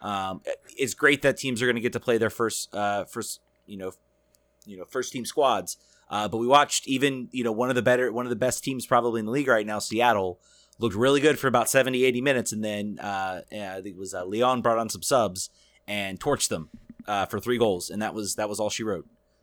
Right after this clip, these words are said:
Um, as far as that goes, I think they did score a second goal to kinda make it interesting towards the end. Uh, but I think that's something that has to happen, uh, 'cause I think right now,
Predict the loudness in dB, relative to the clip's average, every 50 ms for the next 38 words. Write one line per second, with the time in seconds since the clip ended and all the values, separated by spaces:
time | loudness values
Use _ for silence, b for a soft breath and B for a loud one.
0 | _ _ -14 -12 -12 -12 -12 -10 -8 -6 -6 -6 -6 -8 -8 -6 -6 -6 -4 -4
1 | -4 -4 -4 -4 -4 -2 -2 -2 0 0 -2 -4 -6 -6 -6 -6 -6 -6 -6 -6
2 | -8 -8 -6 -8 -8 -8 -10 -10 -10 -12 -12 -10 -10 -10 -12 -12 -12 -12 -12 -10
3 | -10 -10 -10 -12 -12 -14 _ _ -14 -12 -12 -10 -10 -8 -6 -6 -6 -6 -6 -6
4 | -6 -6 -6 -8 -8 -6 -6 -4 -2 -2 -4 -4 -4 -4 -4 -4 -4 -6 -8 -10
5 | -12 b b b b b b b -6 -4 -4 -4 -4 -4 -2 0 0 0 0 -2
6 | -4 -2 0 0 0 2 2 2 2 2 2 0